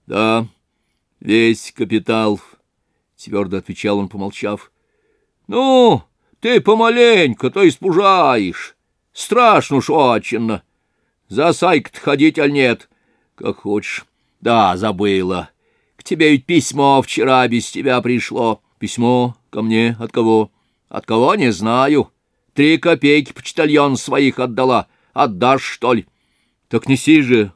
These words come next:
ради бога, неси!» закричал весь в волнении Раскольников. «Господи!» Через минуту явилось письмо. Так и есть. От матери из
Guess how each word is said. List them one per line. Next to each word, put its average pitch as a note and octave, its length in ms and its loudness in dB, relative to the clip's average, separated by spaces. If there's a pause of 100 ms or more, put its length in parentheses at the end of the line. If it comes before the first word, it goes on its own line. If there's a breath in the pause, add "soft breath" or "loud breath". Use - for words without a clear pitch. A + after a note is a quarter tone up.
ради B2+ 280 2
бога, B2 360 2
неси!» D#3 540 2
закричал C#3+ 680 -2
весь C3 320 -2
в A2 80 -8
волнении C3 440 -2
Раскольников. B2 600 -6 (220 loud breath)
«Господи!» C#3+ 960 -2 (1300)
Через F#3+ 460 -6
минуту D3+ 460 -2
явилось F#2 540 -6
письмо. F2 600 -16 (1200)
Так - 260 -10
и E2+ 40 -8
есть. E2 560 -16 (600)
От - 220 -10
матери G2+ 640 -4 (340)
из G2 300 -6